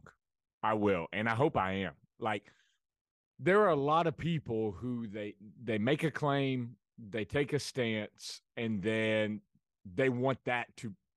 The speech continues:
come true because they don't wanna be wrong. They don't wanna be viewed as, you know, stupid. They don't wanna be viewed as not knowing ball. They don't,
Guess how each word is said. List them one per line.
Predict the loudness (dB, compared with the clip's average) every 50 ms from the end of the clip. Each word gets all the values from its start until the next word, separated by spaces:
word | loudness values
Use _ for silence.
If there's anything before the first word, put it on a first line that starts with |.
| _ _ _ -8
come | -6 -4 -4 -4
true | -4 -4 -4 -4 -4 -6 -6
because | -8 -4 -2 0 0 0 2
they | 2 2
don't | 4 2 2 0
wanna | -2 -4 -4 -2
be | -2 -4 -4 -4
wrong. | -4 -2 -2 -4 -4 -6 -6 -4
They | -4 -2
don't | -2 -2
wanna | -4 -4 -6 -6
be | -6 -8 -8
viewed | -8 -8 -4 -2 0 0 0 -2 -4 -6 -8
as, | -8 -6 -6 -6 -6 -6 -8 -8 -10 -12 -18 -20 -20 _ _ _ _ _ _ _ _ _ _ _ _ _ _ _ _ -6
you | -4 -2
know, | -2 -2
stupid. | -2 -4 -6 -2 2 4 4 4 2 0 -4 -10 -6 -4
They | -2 -2
don't | 0 0
wanna | 0 0 -2 -2
be | -4 -4 -6
viewed | -6 -6 -4 -4 -2 -2 -2 -2 -4
as | -4 -6 -6 -8
not | -8 -6 -6 -6 -6 -6
knowing | -4 -4 -4 -4 -4 -6
ball. | -4 -2 0 0 0 0 -2 -2 -4 -8 -10 -10
They | -8 -6
don't, | -6 -6 -6 -6 -8